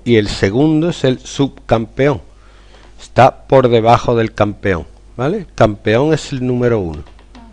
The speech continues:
Speaker 2: perfecto.
Speaker 1: ¿vale? Y el subcampeón es el número dos.
Speaker 2: Sí.
Speaker 1: En los cien metros lisos. Sus sorprendentes resultados llevaron a Pat Moynihan,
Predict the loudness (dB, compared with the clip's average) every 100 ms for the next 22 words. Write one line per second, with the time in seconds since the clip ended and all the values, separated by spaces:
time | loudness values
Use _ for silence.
0 | -20 -20 -20 -20 -12 -2 0 0 -4 -14
1 | -14 2 6 6 2 -2 -2 -2 2 2
2 | 2 4 6 6 2 -4 -4 -4 -2 -2
3 | 0 0 -2 -6 -14 -20 -20 -20 -20 -20
4 | -20 -20 -20 -20 -20 -20 -20 -20 -20 -20
5 | -8 -2 0 0 -2 -6 0 2 4 2
6 | 2 0 -4 -4 -6 -6 -10 -18 -20 -20
7 | -20 -20 -20 -20 -20 -16 -6 -6 -2 -4
8 | -4 -4 -2 2 2 2 -2 0 2 4
9 | 2 0 -4 4 6 6 4 2 4 4
10 | 2 0 -2 4 4 4 -6 -4 -2 0
11 | 2 4 2 -2